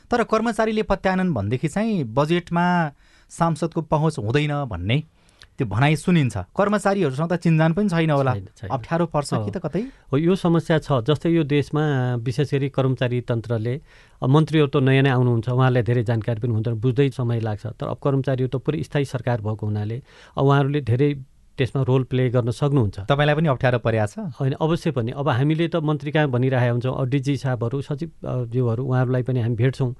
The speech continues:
Speaker 2: तर उहाँहरूले अब कतिको रेस्पोन्स गर्नुहुन्छ, त्यो, त्यो पनि अब हामी यो उहाँहरूको भोलि अब कति, अब उहाँहरूले त भन्नुभएको छ, "हुन्छ, हामी पहल गर्छौँ, हामीले तपाईँहरू।" त अहिले एउटा समस्या के आइसकेको छ भने देशको जुन एउटा आर्थिक मन्दी जो आइराखेको छ,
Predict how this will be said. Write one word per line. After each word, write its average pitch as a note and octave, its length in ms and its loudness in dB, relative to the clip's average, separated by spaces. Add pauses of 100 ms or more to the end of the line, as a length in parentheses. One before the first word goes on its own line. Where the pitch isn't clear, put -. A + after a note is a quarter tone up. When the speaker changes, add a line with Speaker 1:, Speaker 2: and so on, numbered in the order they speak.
(420)
Speaker 2:
तर D3 80 -2
उहाँहरूले D#3+ 520 2 (260)
अब D3+ 120 -4
कतिको F#3+ 280 0
रेस्पोन्स C3 600 0
गर्नुहुन्छ, A#2+ 380 0
त्यो, C#3 380 -2
त्यो F3+ 100 2
पनि G3+ 180 2
अब D#3 160 4
हामी C3+ 260 4
यो C3+ 140 2
उहाँहरूको B2+ 540 0
भोलि A#2+ 460 -2 (240)
अब C3+ 200 -2
कति, E3 200 0
अब D#3 300 0
उहाँहरूले C#3+ 460 2
त C#3+ 80 -2
भन्नुभएको C3 380 4
छ, - 80 -4
"हुन्छ, C3 260 0
हामी C3 280 0
पहल B2 260 0
गर्छौँ, A#2+ 420 -4
हामीले B2 180 -2
तपाईँहरू।" B2 460 -4 (280)
त - 40 -8
अहिले F3+ 340 2
एउटा F#3+ 160 0
समस्या E3 360 -2
के E3+ 100 0
आइसकेको C3 420 0
छ G#2 60 -2
भने A#2 340 -2 (340)
देशको D#3 320 2
जुन D3 180 2
एउटा C3 500 0
आर्थिक C#3+ 260 0
मन्दी B2+ 260 2
जो B2 260 -2 (320)
आइराखेको A#2+ 420 0
छ, G#2 120 -12